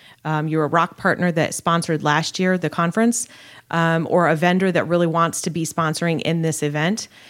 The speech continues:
uh, don't wait until the same time that you signed up last year, because we are running low on spots. We only have a few slots open, so if you haven't actually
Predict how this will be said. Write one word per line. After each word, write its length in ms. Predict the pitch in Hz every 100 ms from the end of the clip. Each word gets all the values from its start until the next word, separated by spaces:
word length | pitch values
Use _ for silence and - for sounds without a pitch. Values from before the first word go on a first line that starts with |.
| - - _ -
uh, 260 | 165 156
don't 440 | - 147 175 220 185
wait 240 | 202 226
until 180 | 175 190
the 100 | 170
same 220 | - 175
time 260 | 170 175 170
that 80 | 160
you 60 |
signed 300 | 156 160 156
up 100 | 156
last 340 | 139 139 147 214
year, 100 | 208
because 300 | 185 - 156
we 140 | 170
are 120 | 170 160
running 320 | 151 151 143
low 160 | 139
on 140 | 123 -
spots. 500 | - - - - - - -
We 140 | 165 -
only 240 | 196 185
have 140 | 170
a 40 | 151
few 240 | - 202
slots 380 | 196 147 165 - 175
open, 340 | 160 202 220
so 160 | - 165
if 160 | -
you 100 | 175
haven't 400 | 170 196 196 - 160
actually 580 | 170 - 190 185 170